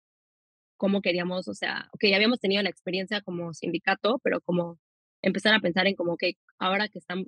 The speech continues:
que queremos hacer esto, si se puede, por el resto de nuestras vidas, ¿qué, qué, qué es lo que nos va a motivar a hacer eso, no? Entonces, un poco lo que platicábamos de la equidad de género está al centro de lo que hacemos. Em,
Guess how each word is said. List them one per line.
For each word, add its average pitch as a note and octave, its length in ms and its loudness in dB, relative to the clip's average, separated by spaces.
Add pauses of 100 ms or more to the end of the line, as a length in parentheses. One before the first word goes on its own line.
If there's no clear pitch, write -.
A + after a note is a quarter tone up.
que E3+ 120 -16
queremos G3 360 -2
hacer G3 220 -6
esto, G3+ 340 -2 (680)
si G#3 120 -2
se F3+ 120 -2
puede, G3+ 220 2
por F3 120 -2
el E3 60 -4
resto F#3+ 200 -4
de G3 40 0
nuestras E3+ 340 -4
vidas, G3+ 480 2 (380)
¿qué, G3+ 260 0
qué, G3 440 -2
qué A3+ 100 0
es A3 60 0
lo A3 100 -2
que F#3+ 80 -6
nos F3 100 -6
va F3+ 60 -6
a F3+ 40 -6
motivar E3+ 320 -6
a E3 40 -8
hacer F3 180 -8
eso, E3+ 200 -10
no? F3+ 180 -2
Entonces, G3 640 -2 (340)
un A3+ 160 8
poco A#3+ 220 2
lo G#3+ 100 4
que - 100 -4
platicábamos F#3 720 0
de E3+ 80 -4
la E3 80 -4
equidad E3+ 300 -6
de F3+ 100 -6
género F3+ 360 -4
está F3 360 -4
al F3 200 -6
centro F3+ 280 -2
de F3 60 2
lo E3+ 120 0
que - 100 -12
hacemos. F#3 640 2 (640)
Em, F3 920 2